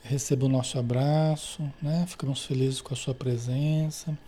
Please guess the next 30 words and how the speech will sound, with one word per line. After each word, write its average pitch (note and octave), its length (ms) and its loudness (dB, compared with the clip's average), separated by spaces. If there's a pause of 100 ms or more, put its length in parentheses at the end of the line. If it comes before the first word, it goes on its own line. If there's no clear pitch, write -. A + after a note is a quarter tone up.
(680)
Quem F#3+ 200 6
está E3 360 4
aqui D#3 260 0
todos D#3 400 2
os C#3 140 2
dias C#3+ 320 2
com D3 100 -2
a C3+ 60 2
gente, G3 640 2 (520)
é D#3 80 0
sempre D#3+ 360 0
uma D3+ 100 6
alegria C#3 480 4
renovada C#3 720 4
poder C3+ 400 2
encontrar C3 840 0
com C#3 140 2
vocês, C3+ 640 -4
tá? F3+ 320 4 (920)
A D3 80 -2
gente C3 320 0
vai C#3+ 140 4
formando C#3 640 4
realmente C3 600 4
uma, C3+ 320 0 (240)
uma C3+ 120 0
grande C#3 360 2
família C3 640 2
aqui, D3 480 -4 (880)
né? C#3+ 320 -2